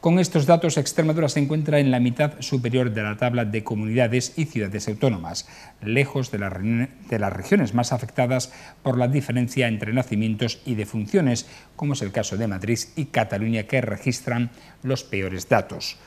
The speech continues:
Otro caso interesante es cómo ha incidido la pandemia en la celebración de matrimonios en nuestra región. Según el ine, las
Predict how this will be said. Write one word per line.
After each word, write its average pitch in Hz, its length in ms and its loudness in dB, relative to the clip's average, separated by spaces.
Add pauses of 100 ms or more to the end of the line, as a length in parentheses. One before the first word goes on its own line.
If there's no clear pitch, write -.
(300)
Otro 190 220 2
caso 190 240 2
interesante 175 680 2
es 170 120 0
cómo 175 320 0
ha 156 40 4
incidido 151 380 2
la 123 160 4
pandemia 139 720 2
en 107 200 -4
la 117 120 2
celebración 113 580 0
de 98 60 0
matrimonios 127 800 4
en 110 160 -2
nuestra 101 360 -4
región. 110 440 2 (400)
Según 175 340 4
el 147 140 6
ine, 160 280 4
las 120 320 -2